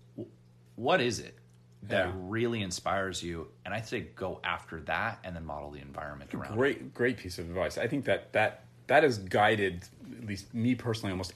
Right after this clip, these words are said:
Speaker 2: everything I've done lately. It's not, like you said, it's not so much that you're trying to do an idea for the sake of doing it. It's something that talks to you.
Speaker 1: Yeah.
Speaker 2: And, and, and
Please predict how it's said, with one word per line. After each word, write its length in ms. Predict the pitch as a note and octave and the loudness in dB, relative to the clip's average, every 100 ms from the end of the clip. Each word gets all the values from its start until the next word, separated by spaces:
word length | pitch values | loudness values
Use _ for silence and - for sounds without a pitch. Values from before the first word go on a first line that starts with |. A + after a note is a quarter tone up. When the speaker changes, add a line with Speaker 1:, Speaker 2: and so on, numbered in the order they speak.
| - | 2
Speaker 2:
everything 360 | D3+ D3 A#2+ A2 | 4 4 2 0
I've 140 | F2+ | 0
done 200 | G2 G2 | -2 -2
lately. 240 | D#2 F#2 | -2 -2
It's 180 | F2 F2+ | -2 -2
not, 240 | C#3 C#3 - - - - - - | 0 0 -2 -18 -20 -20 -20 0
like 180 | B2+ B2+ | 2 2
you 60 | A#2+ | 4
said, 220 | C3+ F2+ | 4 4
it's 120 | F2+ | 2
not 140 | C3 | 0
so 120 | - C3 | 2 4
much 220 | A2+ A2 | 4 2
that 120 | F2+ | -2
you're 80 | G#2 | -2
trying 300 | - A#2 G2+ | -2 0 0
to 180 | G2 F2 - - - - - - - A2+ | -2 -4 -6 -20 -20 -20 -20 -16 -8 2
do 200 | D3 C3 | 4 6
an 80 | |
idea 340 | A#2 G#2+ A#2+ G#2+ | 6 4 6 4
for 120 | - | 2
the 80 | G2 | -2
sake 220 | - G2+ | -2 -2
of 80 | F2+ | -2
doing 220 | A2 G#2+ | 0 2
it. 100 | F#2 | 0
It's 140 | F2 - | -2 -4
something 240 | A2+ G#2+ | -2 -2
that 100 | E2 | -4
talks 340 | - G2 - - | 0 -2 -2 -6
to 100 | A2+ | -2
you. 200 | C3 C#3+ - | -2 -2 -6
Speaker 1:
Yeah. 160 | A#2+ - - - - | -6 -6 -12 -16 -2
Speaker 2:
And, 180 | A2+ A2 | 0 2
and, 280 | B2 A2 - | 0 0 0
and 340 | B2 A2 G2+ | 0 2 0